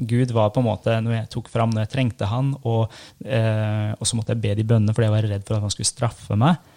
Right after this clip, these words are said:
Men det var på en måte det det gikk i, i hovedsak. Og så hadde jeg en mor som var ganske åndelig, og, eh, jeg hadde opplevd masse åndelige ting, eh, innenfor for eksempel spiritisme og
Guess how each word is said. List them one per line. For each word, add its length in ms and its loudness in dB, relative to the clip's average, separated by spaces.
Men 140 4
det 80 4
var 160 2
på 60 2
en 80 2
måte 100 -2
det 380 -2
det 160 2
gikk 400 -6
i, 60 0
i 40 0
hovedsak. 640 -4
Og 100 -2
så 80 -2
hadde 300 -2
jeg 160 4
en 100 4
mor 160 0
som 160 -2
var 140 0
ganske 280 -4
åndelig, 560 -2
og, 280 0
eh, 800 -4
jeg 180 -6
hadde 160 -2
opplevd 300 -4
masse 260 -6
åndelige 460 0
ting, 240 2
eh, 200 -2
innenfor 400 -2
for 160 -10
eksempel 240 -10
spiritisme 880 -6
og 220 -2